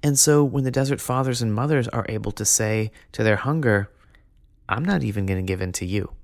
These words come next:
I'm gonna have the absolute min-, minimum to keep me alive, and you can talk all you want about how frustrating it is, about what a headache you've got, about how f-, how energyless you are without having some roast chicken or whatever.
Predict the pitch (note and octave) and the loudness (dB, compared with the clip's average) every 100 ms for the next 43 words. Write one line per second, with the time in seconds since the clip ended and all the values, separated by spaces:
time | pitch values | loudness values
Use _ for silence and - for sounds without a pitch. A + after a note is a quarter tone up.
0 | _ _ _ _ _ - A#2+ C3 A2+ A2 | _ _ _ _ _ -2 0 2 2 0
1 | G#2 A2+ - - C3+ C#3+ - C3 B2+ A2 | 0 -4 -8 -10 -8 -6 -2 0 0 0
2 | A2 A2+ A2+ A2+ A#2 A#2+ G#2+ G2 G2+ - | 0 0 -2 0 2 2 0 -2 -6 -8
3 | - G2+ F#2+ F#2 G2+ C3 D3 - - - | -6 -4 -2 -2 -2 -2 -4 -10 -20 -20
4 | - A2+ B2+ D#3 C3+ - A#2+ A#2 - A2 | -10 -4 -4 -4 -6 -2 -4 -4 -4 0
5 | C3 C#3 B2+ A2 G#2+ - G2 F#2 F#2+ F#2 | 2 2 2 2 0 -2 0 0 0 -4
6 | - A#2 B2 A#2+ A#2 A2+ A2 A2+ A2 G#2+ | 0 0 2 2 2 2 4 4 4 2
7 | - - - - F#2+ F2+ G2 G2 A#2+ B2+ | 0 -8 -14 -6 -4 -2 0 2 4 4
8 | A#2+ A2+ A2 A2 G#2+ G#2 G2+ G2 F#2+ F#2+ | 2 -4 -2 0 0 0 0 -2 -2 0
9 | F#2 F#2+ F#2+ - - - - G#2 G2 G2 | -2 -2 -2 -4 -10 -12 -4 0 0 0
10 | F#2 - - B2 B2 A#2 A#2+ A#2 A2+ A2 | -4 -14 -6 0 0 2 2 4 4 4
11 | A#2+ - B2 A#2 A2+ A2 G#2+ G#2+ - - | 4 4 2 0 0 -2 0 0 -4 -16
12 | - G#2+ G#2+ G#2+ - G#2 G2+ G#2 G2+ - | -4 0 2 2 2 2 2 2 0 -2
13 | G2+ G2+ G#2+ G#2+ - C#3+ C3 A2+ G#2+ G#2 | -2 0 0 0 -2 -2 0 0 2 2
14 | G2+ A2 | 4 2